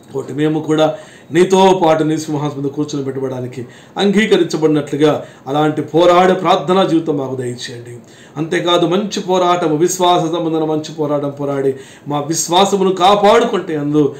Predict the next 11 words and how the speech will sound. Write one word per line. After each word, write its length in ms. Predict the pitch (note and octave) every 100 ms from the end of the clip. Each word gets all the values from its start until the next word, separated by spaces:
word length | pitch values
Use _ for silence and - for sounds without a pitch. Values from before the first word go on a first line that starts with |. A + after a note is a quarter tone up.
| - -
ప్రభా, 240 | D3 D3+ E3
అగ్ని 300 | D3+ C#3+ F3
లాంటి 280 | E3+ E3+
మహాశ్రమలు 640 | D3 C#3 F#3+ A3 A3+ G3+ F3+
వచ్చినా 360 | F3 E3+ E3+
కూడా 420 | D3+ D#3 D3+ D3 - - -
మా 180 | C#3 C#3+
ప్రభా 400 | C3+ D#3 D3+ D#3+
పరీక్షకు 540 | D#3+ E3 F#3 G3 F#3+ E3
మా 140 | D#3+
విశ్వాసము 640 | D#3+ - G3 G3 G3+ F3+